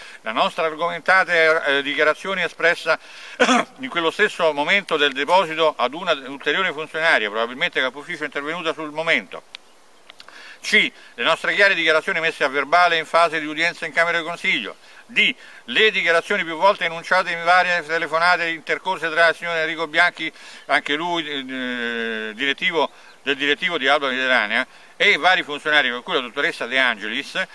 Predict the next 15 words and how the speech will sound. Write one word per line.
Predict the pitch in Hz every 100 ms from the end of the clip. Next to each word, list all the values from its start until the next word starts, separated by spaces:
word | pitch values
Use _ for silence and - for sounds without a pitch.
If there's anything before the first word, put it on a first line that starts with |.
| - - - -
e, | - 165 143
e | - 165
punto | 151 214 208 196
E, | 202 147
le | 113 131
mie | 190 180
dichiarazioni | 170 165 160 202 190 135
a | 120 117
richiesta, | 123 151 190 - -
e | 156
richiesta | 151 175 185 170
scritta, | - 180 165 -
allegata | 92 107 170 156
in | 160
atti, | 151 117 -